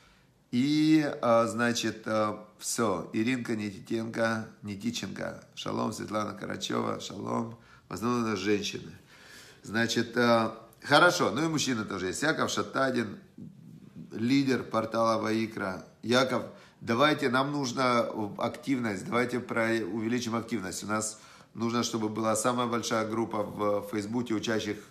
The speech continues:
Тору. То есть надо как-то расширяться, надо придумать что-то, чтобы было больше, больше уроков, э, кру-, лучше они оформлены должны быть. То есть, э, давайте как-то усилимся, усилимся. Всё.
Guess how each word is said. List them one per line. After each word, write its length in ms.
Тору. 320
То 100
есть 140
надо 220
как-то 540
расширяться, 720
надо 240
придумать 520
что-то, 400
чтобы 460
было 360
больше, 640
больше 540
уроков, 600
э, 260
кру-, 140
лучше 500
они 140
оформлены 560
должны 280
быть. 200
То 80
есть, 280
э, 80
давайте 340
как-то 320
усилимся, 800
усилимся. 600
Всё. 520